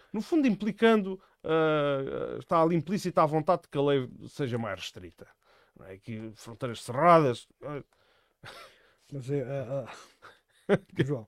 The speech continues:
Speaker 2: é assim, vá.
Speaker 1: Vá,
Speaker 2: Agora apeteceu-me,
Speaker 1: comenta,
Speaker 2: apeteceu-me,
Speaker 1: comenta.
Speaker 2: apeteceu-me dizer <laughs> uma coisa.
Speaker 1: Diz.
Speaker 2: É, às vezes ouve,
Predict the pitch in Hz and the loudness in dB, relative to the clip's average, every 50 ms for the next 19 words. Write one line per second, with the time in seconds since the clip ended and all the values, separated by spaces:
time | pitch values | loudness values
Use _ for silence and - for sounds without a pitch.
0 | _ - 147 139 - - 98 107 113 113 117 - - - - - - 131 139 139 | _ -6 -6 -6 -6 -8 -14 -12 -10 -10 -10 -12 -14 -18 -20 -4 6 10 10 12
1 | 120 196 196 - - - 202 208 208 180 208 - - - 240 226 214 - - - | 12 10 8 6 6 8 8 10 10 8 6 6 10 12 12 12 12 8 2 -8
2 | - - 196 165 - - 240 208 214 180 180 214 175 - - 226 196 165 156 135 | -2 0 0 2 8 8 10 10 10 8 8 6 6 6 6 6 8 6 6 4
3 | - - - 147 185 262 285 247 190 180 196 196 196 202 196 220 214 180 208 214 | -2 -4 2 8 10 12 12 12 10 10 8 8 8 10 10 10 10 12 12 10
4 | 196 180 190 | 10 8 6